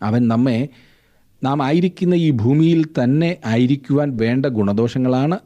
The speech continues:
തരുന്നത്. നാം വളരെ താണിങ്ങി വന്നു എന്ന് കാണുവാൻ സാധിക്കും.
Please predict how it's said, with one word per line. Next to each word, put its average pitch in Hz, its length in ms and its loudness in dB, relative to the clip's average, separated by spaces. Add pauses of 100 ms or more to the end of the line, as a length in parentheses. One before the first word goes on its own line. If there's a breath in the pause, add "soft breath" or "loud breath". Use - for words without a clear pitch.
(100)
തരുന്നത്. 180 460 -2 (880 soft breath)
നാം 95 280 -4 (300 soft breath)
വളരെ 104 420 -2 (220)
താണിങ്ങി 110 540 -2
വന്നു 98 500 -8 (160)
എന്ന് 95 140 -6
കാണുവാൻ 87 420 -12
സാധിക്കും. - 500 -20